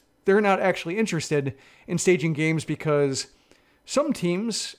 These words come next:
it hurts them, or some teams, like, it, it, it, uh, gets in the way of their profiting and their real estate development and their, uh, greater plans for wh-, whatever they're gonna use the prestige, uh, to acquire more money.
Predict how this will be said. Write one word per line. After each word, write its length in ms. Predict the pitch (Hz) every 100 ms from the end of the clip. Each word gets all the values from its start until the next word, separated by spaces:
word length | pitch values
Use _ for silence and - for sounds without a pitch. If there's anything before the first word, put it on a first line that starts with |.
| -
it 100 | 208
hurts 280 | 359 285
them, 320 | - 113 101 120
or 180 | 190 185
some 160 | 240
teams, 260 | 220 226 196
like, 140 | 196
it, 100 | 190
it, 240 | 196 175 160
it, 240 | 170 -
uh, 260 | 175 165 156 - - -
gets 220 | 208 208
in 60 | 220
the 80 | 226
way 320 | 262 285 175
of 220 | 160 156
their 160 | 143 147
profiting 640 | - 156 139 - 139 127
and 120 | 135
their 80 | 143
real 220 | 139 156
estate 320 | 147 - 151 139
development 640 | 147 139 131 123 120 -
and 300 | 170 151 143
their, 320 | 139 131 127 123 - - -
uh, 220 | 160 156
greater 420 | 139 160 165 160
plans 600 | 143 - 156 151 151 139
for 520 | - - 143 135 135 120
wh-, 580 | 135 160 - 196 -
whatever 400 | - - 170 175
they're 80 | 170
gonna 160 | 165 165
use 160 | 160
the 80 | 151
prestige, 800 | - 160 - - 170 151 139 - - - - - -
uh, 320 | 151 147 135 127
to 260 | 165 147
acquire 500 | 143 143 175 165 151
more 300 | 143 147 151
money. 380 | 139 139 135 104